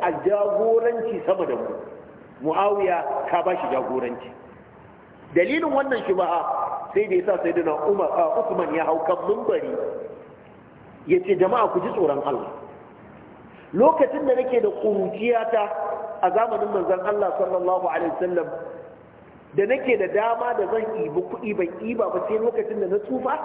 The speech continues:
shine in rasa abin da zan iba sai dukiyar al'umma." Yace, "Dangina da kuke cewa wai na fifita, Muawiya ba ni na ɗaura shi ba.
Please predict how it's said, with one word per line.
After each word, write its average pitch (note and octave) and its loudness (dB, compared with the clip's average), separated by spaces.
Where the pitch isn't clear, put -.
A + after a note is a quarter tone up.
shine A#3+ -2
in G3+ 0
rasa B3 0
abin A3+ -2
da A3+ 0
zan A3+ -2
iba G3 2
sai A3 2
dukiyar A#3 -2
al'umma." A#3 0
Yace, A#3+ 0
"Dangina D#4+ 4
da C#4 4
kuke B3 0
cewa A#3+ 4
wai A3+ 2
na A#3 2
fifita, G#3 -2
Muawiya D4+ 2
ba D4+ -2
ni G4 0
na F#4+ -2
ɗaura F4 0
shi F3 0
ba. D3+ -2